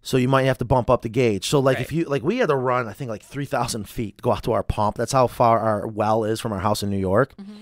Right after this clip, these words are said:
Speaker 1: And when we measured that, we had to use a, use a huge gauge wire because of the distance. So you gotta make it bigger 'cause you're gonna increase resistance.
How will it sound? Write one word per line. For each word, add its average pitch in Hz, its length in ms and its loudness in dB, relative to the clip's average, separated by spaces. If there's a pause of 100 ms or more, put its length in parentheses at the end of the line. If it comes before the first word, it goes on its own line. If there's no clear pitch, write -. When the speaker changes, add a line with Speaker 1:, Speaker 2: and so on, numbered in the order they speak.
(500)
Speaker 1:
And 123 600 0
when 120 300 -8
we 196 260 -8
measured 139 560 -6
that, 101 380 -4 (920)
we 139 280 0
had 147 140 4
to 120 60 -2
use 113 240 -4
a, - 80 -10 (160)
use 120 300 -4
a - 20 -8
huge 139 920 0
gauge 110 380 -4
wire 95 640 -2 (300)
because 117 560 0
of 110 240 -2
the 107 180 -6
distance. 117 600 -2
So 107 100 -6
you 107 160 -4
gotta 107 300 2
make 107 140 -4
it 90 100 -6
bigger 156 280 4
'cause 117 140 -6
you're 110 60 -8
gonna 110 100 -8
increase 104 280 -10
resistance. 98 640 -2